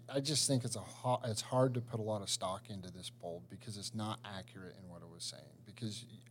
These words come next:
ho-, abortions can still be performed under the terms set by the legislature outside of hospitals. And so,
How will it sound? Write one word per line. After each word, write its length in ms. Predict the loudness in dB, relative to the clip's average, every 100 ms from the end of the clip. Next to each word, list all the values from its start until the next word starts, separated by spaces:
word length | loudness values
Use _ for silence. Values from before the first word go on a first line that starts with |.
| -14
ho-, 380 | -10 0 2 2
abortions 560 | -2 0 2 4 2 2
can 160 | 0
still 240 | 0 2 2
be 160 | 2
performed 600 | -2 -4 -6 -4 -4 -6 -10 -18 -20 -12 -2
under 180 | 2
the 100 | 4 4
terms 300 | 8 8 8
set 260 | 10 8
by 100 | 8
the 80 | 4
legislature 680 | 2 4 2 2 -4 -8 -10 -16 -20 -20 _
outside 500 | 6 6 6 4 4
of 100 | 0
hospitals. 720 | -2 -2 -2 -6 -10 -12 -12 -6
And 100 | 4
so, 280 | 8 8